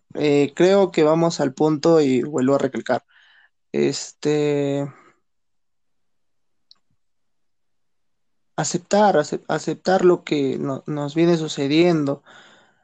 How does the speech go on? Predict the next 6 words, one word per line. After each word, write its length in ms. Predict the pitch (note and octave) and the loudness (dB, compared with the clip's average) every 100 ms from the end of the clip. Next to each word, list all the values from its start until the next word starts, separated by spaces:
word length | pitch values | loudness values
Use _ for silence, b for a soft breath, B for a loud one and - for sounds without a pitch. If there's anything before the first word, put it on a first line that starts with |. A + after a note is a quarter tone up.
| b _ _ _ - | b _ _ _ -6
ah, 760 | C#3+ C#3 C3+ C3+ C3 C3 G#1 - _ | -2 0 0 0 -2 -4 -8 -12 _
pero 480 | - E3+ D#3+ D#3+ D#3+ | 2 4 6 4 4
teniendo 360 | D#3 D3+ D#3 D#3 | 2 -2 -2 -4
en 120 | D3+ | -2
cuenta 480 | D#3 D#3 D3 D3+ D3 | 0 0 0 -2 -2
que 380 | - D3+ D3+ | -4 -2 -2